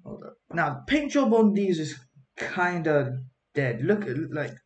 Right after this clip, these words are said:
the, the brown on the arm isn't even covering the whole strap. On, and on the, look at this as well. This here. Uh,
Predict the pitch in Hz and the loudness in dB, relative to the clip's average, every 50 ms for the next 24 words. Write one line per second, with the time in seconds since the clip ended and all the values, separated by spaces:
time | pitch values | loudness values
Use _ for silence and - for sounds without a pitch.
0 | _ _ _ _ _ - - 170 170 147 - - - - - 170 151 165 147 135 | _ _ _ _ _ -14 -10 -10 -6 -2 -2 -2 -2 -2 -4 -4 -2 -2 0 6
1 | - 196 196 202 202 202 196 190 175 165 151 147 - 156 165 165 165 165 160 - | 8 10 10 10 10 8 6 4 2 2 0 0 0 0 0 0 0 -2 -2 -2
2 | - 165 165 156 160 156 131 127 160 151 143 143 135 - 151 147 139 139 143 139 | 0 -2 0 -2 -4 -8 -6 -4 -4 -2 -2 -4 -4 -2 -2 -2 0 0 0 0
3 | 139 139 127 131 127 123 - 123 123 123 - - - - - 127 139 165 170 - | -2 -2 0 0 -2 -2 -2 -4 -6 -6 -8 -12 -14 -8 -2 0 2 2 2 0
4 | - - 220 _ _ _ _ _ _ _ _ _ _ _ _ - - - 135 135 | -4 -12 -20 _ _ _ _ _ _ _ _ _ _ _ _ -16 -10 -8 -8 -8
5 | - - - - - - 139 147 143 135 131 - - - 139 131 - 139 120 147 | -8 -12 -18 -14 -10 -8 -6 -4 -4 -6 -6 -10 -10 -10 -10 -8 -6 -6 -6 -4
6 | 170 175 220 247 240 - - 147 143 151 147 - - 131 120 117 123 131 127 123 | 0 2 2 2 2 0 -6 -6 -4 -4 -4 -4 -4 -6 -6 -4 -2 -2 -2 -2
7 | 117 120 123 - _ _ _ _ _ _ _ _ _ _ _ _ - - - - | -2 -4 -8 -10 _ _ _ _ _ _ _ _ _ _ _ _ -14 -14 -14 -12
8 | - - 127 123 120 131 - - _ _ _ _ _ _ _ _ - - _ _ | -10 -10 -10 -10 -10 -10 -14 -20 _ _ _ _ _ _ _ _ -20 -20 _ _
9 | _ _ - - - 110 117 - - 117 | _ _ -14 -10 -8 -8 -8 -8 -10 -12